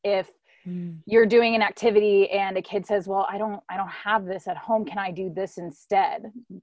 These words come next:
Speaker 1: You might in your mind as a teacher say, "No, this is what, this is really what I want. This is what I have set up for you guys to do."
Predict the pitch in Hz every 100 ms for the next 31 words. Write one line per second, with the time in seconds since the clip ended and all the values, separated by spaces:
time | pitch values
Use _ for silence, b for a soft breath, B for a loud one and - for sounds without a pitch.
0 | _ 185 214 247 240 226 220 214 202 190
1 | 202 202 190 185 _ _ _ - 185 180
2 | - 208 202 - 175 175 185 175 170 -
3 | 160 - 165 151 - 170 170 156 165 160
4 | 151 160 151 156 160 156 151 147 170 160
5 | 165 160 156 - 156 147 - 156 160 -
6 | _ - 160 156 156 151 - 170 190 170